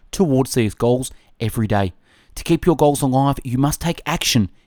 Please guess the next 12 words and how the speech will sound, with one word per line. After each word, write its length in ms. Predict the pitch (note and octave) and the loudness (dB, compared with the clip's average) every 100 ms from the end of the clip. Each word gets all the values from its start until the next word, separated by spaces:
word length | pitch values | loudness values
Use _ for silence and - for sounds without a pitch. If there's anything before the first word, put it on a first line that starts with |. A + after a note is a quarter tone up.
| _ B2 | _ -6
every 260 | A2+ C#3+ | -4 -4
single 380 | C#3 D3 C3 A2+ | -2 -2 -2 -2
day 320 | - D#3 F3+ - _ _ | 2 2 2 -6 _ _
for 160 | - F3+ | -2 0
at 80 | B2 | 0
least 280 | C3+ B2+ - | 0 0 -2
two 220 | - G2+ | 0 2
hours. 360 | G#2 A2 - - _ _ - | 2 0 -4 -10 _ _ -2
No 200 | A2+ C#3+ | 4 4
one 180 | F#3 - | 4 0
should 260 | - - | -4 -6
care 300 | - A2+ G2 | -4 -2 -2